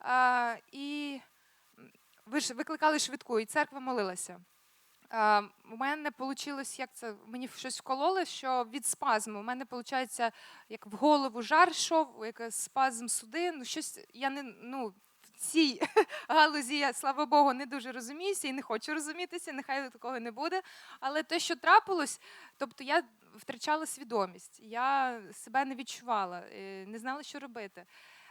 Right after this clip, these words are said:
От, е, швидка вколола, і мені полегшало.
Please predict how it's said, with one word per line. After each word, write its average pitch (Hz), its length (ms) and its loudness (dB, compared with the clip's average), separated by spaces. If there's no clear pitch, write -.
От, 208 380 0
е, 196 320 -12
швидка - 380 -4
вколола, 311 520 4
і 349 60 0
мені 294 220 -10
полегшало. 214 800 -4